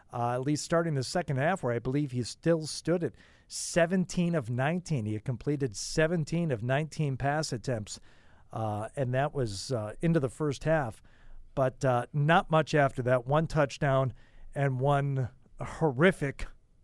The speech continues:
unforgivable, what were you thinking, Mac Jones-esque interception, um,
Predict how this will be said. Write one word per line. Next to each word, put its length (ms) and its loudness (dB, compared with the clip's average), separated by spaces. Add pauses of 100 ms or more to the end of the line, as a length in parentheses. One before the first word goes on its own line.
(140)
unforgivable, 1120 2 (480)
what 400 4
were 60 2
you 180 2
thinking, 680 2 (600)
Mac 440 0
Jones-esque 800 2 (220)
interception, 840 0 (720)
um, 500 -4